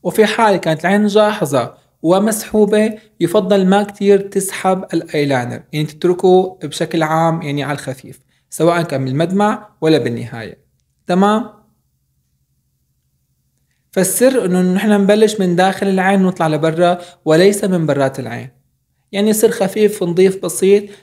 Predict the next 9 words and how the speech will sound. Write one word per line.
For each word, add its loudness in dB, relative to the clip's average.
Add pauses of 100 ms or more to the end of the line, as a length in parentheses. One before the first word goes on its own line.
(140)
لترسموا -4
ايلاينر 2
كتير -6
حلو، 0
وخاصة 0
للعيون 0
اللي -6
فيها -2
جحوظ. -10